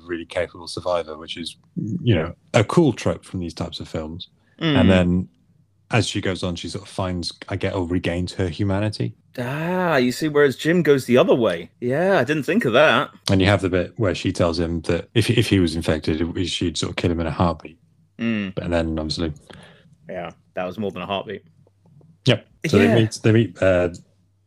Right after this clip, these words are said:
Speaker 1: Frank and Hannah, played by Brendan Gleeson, and Megan Burns, as sort of a father and
Speaker 2: Both
Speaker 1: daughter.
Speaker 2: are played by Brendan Gleeson.
Speaker 1: Yes.
Speaker 2: He's just that amazing.
Speaker 1: <laughs> Excellent range.
Speaker 2: <laughs> It is,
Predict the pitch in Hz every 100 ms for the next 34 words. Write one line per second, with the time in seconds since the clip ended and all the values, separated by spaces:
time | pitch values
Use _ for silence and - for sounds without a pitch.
0 | _ _ - - 110 87 90 - 101 87
1 | 85 - 92 90 90 - _ 92 87 87
2 | 85 87 - 92 92 104 90 87 82 -
3 | - - - - 104 90 85 87 85 92
4 | - 90 98 90 - 90 85 85 127 120
5 | - 92 110 107 95 107 98 95 101 95
6 | 98 - _ _ _ _ _ 113 - 113
7 | 98 110 - 98 101 98 90 95 - -
8 | - - _ _ _ - - 110 - 143
9 | - 110 87 85 143 - _ _ 131 -
10 | 170 165 - 151 147 -